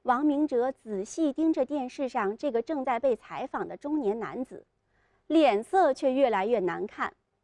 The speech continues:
这时，王明哲叫来了司机，匆匆站起身，对着员工说了句：“你们好好聚，我去下公安局。”房间里顿时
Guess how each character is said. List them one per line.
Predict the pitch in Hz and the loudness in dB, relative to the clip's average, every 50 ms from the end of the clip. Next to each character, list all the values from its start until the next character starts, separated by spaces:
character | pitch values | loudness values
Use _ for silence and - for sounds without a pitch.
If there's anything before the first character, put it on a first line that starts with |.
| _ _ _ _ _ _ _ _ _ _ _ _ _ | _ _ _ _ _ _ _ _ _ _ _ _ _
这 | - 339 320 | 2 2 2
时， | 285 - 233 240 | 2 2 0 2
王 | 220 202 214 247 | 2 2 0 0
明 | 240 220 226 | -2 -2 -2
哲 | 220 214 196 214 | -2 -2 -2 -2
叫 | - 277 240 214 | 0 -2 -2 -2
来 | 170 170 | -2 -4
了 | 190 214 | -6 -6
司 | - _ - 262 | -8 _ -6 -6
机， | 247 - 262 262 269 269 - _ _ _ _ _ | -6 -4 -6 -6 -6 -8 -10 _ _ _ _ _
匆 | - 302 294 302 | -4 -2 0 0
匆 | 302 - 302 285 285 | -2 -2 -2 -2 0
站 | - 330 262 214 | 0 0 -2 -2
起 | 208 - - | -4 -8 -16
身， | - - 233 226 233 247 _ _ _ _ _ _ | -8 -4 -4 -4 -4 -6 _ _ _ _ _ _
对 | 392 392 359 | 4 6 6
着 | 269 277 | 6 4
员 | 226 220 214 214 262 | 4 4 2 2 2
工 | 269 311 311 330 | 2 2 2 2
说 | 320 - 320 294 | 2 2 2 2
了 | 277 254 | 2 2
句 | 226 - 247 214 - - _ _ _ _ _ | 0 -2 -4 -4 -6 -6 _ _ _ _ _
：“你 | - 262 254 | -2 0 2
们 | 269 311 359 | 2 2 2
好 | 349 294 196 | 2 0 0
好 | 208 262 262 285 | 2 2 2 2
聚， | - 330 339 247 - _ _ _ | 2 2 0 0 0 _ _ _
我 | _ 214 220 214 | _ 2 4 4
去 | 214 - - 214 | 4 2 0 -2
下 | - 294 254 | 0 0 0
公 | 247 - 302 | 0 0 0
安 | 320 320 339 320 | 2 4 4 4
局。” | 302 - 185 185 214 247 - _ _ _ _ _ _ _ _ _ _ _ _ _ _ _ _ _ _ _ _ _ _ _ _ _ _ _ | 2 0 -4 -6 -6 -6 -8 _ _ _ _ _ _ _ _ _ _ _ _ _ _ _ _ _ _ _ _ _ _ _ _ _ _ _
房 | - 220 208 226 240 | 0 0 0 0 0
间 | 240 262 262 254 247 | 0 0 0 0 -2
里 | 214 190 185 | -6 -8 -6
顿 | - - 330 311 269 240 | -2 -2 0 0 -2 -4
时 | 214 - - 196 | -8 -10 -8 -4